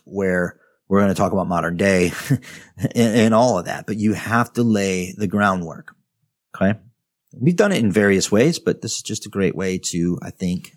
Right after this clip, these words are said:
um, I think, do it concisely and with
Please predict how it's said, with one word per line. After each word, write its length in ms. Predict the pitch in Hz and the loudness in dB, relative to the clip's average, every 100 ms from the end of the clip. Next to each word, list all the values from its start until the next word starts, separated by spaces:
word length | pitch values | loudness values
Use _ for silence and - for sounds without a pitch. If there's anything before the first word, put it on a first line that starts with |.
| - | -18
um, 540 | - - - 92 - _ _ _ _ - - - - - - | -14 -14 -14 -20 -20 _ _ _ _ -18 -18 -20 -20 -18 -2
I 220 | 110 135 | 2 2
think, 500 | - 104 98 - - - - - _ _ _ _ _ _ _ _ _ _ _ | 2 0 0 -6 -20 -20 -20 -20 _ _ _ _ _ _ _ _ _ _ _
do 140 | 113 113 | 2 2
it 80 | - | 2
concisely 680 | 101 - 95 - 85 85 | 0 2 2 0 -2 -4
and 180 | - 92 | -2 0
with 300 | 92 85 - | 0 -2 -10